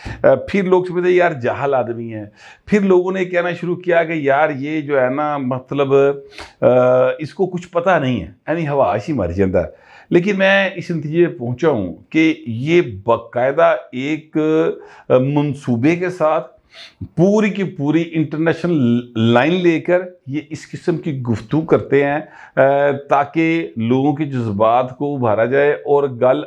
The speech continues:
इन्हां दे पासे ना आ सके। जेड़े इन्हां ने सौदे बेचे आ, उन्हां दे सवाल कोई ना होए। अगले नू अपनी पा दियो फड़ के। अब पहले ये शेख मुजीबुर रहमान के हक में बोलते थे,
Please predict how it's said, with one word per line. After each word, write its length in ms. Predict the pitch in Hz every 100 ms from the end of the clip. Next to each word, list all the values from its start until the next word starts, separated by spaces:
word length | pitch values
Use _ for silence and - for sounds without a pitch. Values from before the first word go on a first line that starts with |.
| -
इन्हां 200 | 190 240
दे 60 | 202
पासे 380 | - 117 - 123
ना 100 | 131
आ 140 | 117
सके। 280 | 110 120 135
जेड़े 300 | 123 135 123
इन्हां 160 | 170 185
ने 100 | 165
सौदे 340 | 135 113 131
बेचे 340 | 127 104 151 165
आ, 100 | 147 - - - -
उन्हां 260 | 196 233 254
दे 100 | 214
सवाल 380 | 170 147 123 117
कोई 240 | 127 139
ना 80 | 175
होए। 160 | 165 160 131 117 _ _
अगले 260 | 147 151 175
नू 100 | 185 185
अपनी 300 | 147 180 185
पा 220 | 180 123
दियो 140 | 104 110
फड़ 220 | 107 92
के। 200 | 98 92 - - - - -
अब 140 | 202 190 208
पहले 260 | 185 202
ये 180 | 226 220
शेख 320 | 214 190 202
मुजीबुर 560 | 196 180 131 139 156 202
रहमान 400 | 202 170 160 170
के 420 | 170 175 180 180
हक 240 | 135 131 -
में 200 | 139 156
बोलते 340 | 147 151 156 165
थे, 180 | 165